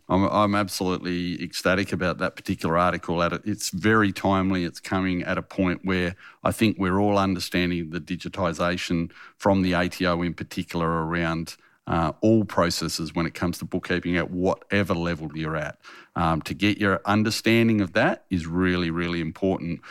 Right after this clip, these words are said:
We won't, uh, dig into the weeds of how confusing the A T O at times have made things, um, but having said that, we, we have what we have,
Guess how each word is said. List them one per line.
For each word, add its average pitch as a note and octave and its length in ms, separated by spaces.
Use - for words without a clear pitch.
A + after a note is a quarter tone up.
We A2+ 120
won't, A#2 360
uh, G2 260
dig G#2 280
into F#2+ 180
the F2 100
weeds F#2+ 380
of E2 120
how F#2+ 220
confusing F#2 800
the G2 80
A F#2+ 160
T G2+ 160
O F#2+ 100
at - 100
times G2+ 340
have E2 120
made C#3+ 340
things, E3+ 520
um, F#2+ 420
but F#2 360
having F#2 280
said G#2 300
that, C3 260
we, F#2+ 460
we G2+ 140
have G2 240
what F#2+ 160
we F#2 120
have, D#3 360